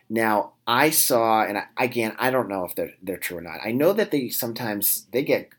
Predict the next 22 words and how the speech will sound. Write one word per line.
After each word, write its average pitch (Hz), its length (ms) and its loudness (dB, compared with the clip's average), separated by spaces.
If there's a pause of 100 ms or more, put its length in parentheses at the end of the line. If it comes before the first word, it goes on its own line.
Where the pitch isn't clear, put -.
good 107 220 -4
scoops, - 500 -4
and 92 140 -12
I 98 40 -8
don't 98 120 -10
know 87 80 -10
where 87 240 -6
they 92 100 -8
get 85 200 -8
'em 85 100 -12
from, 78 280 -14
but - 180 -10
Barstool 110 480 0
B 95 160 -2
C 92 380 -6 (480)
had 107 260 -2
said 101 720 2
that, 90 360 -4
um, 80 460 -12 (680)
they 113 220 2
read 101 640 2 (100)
that 98 840 -4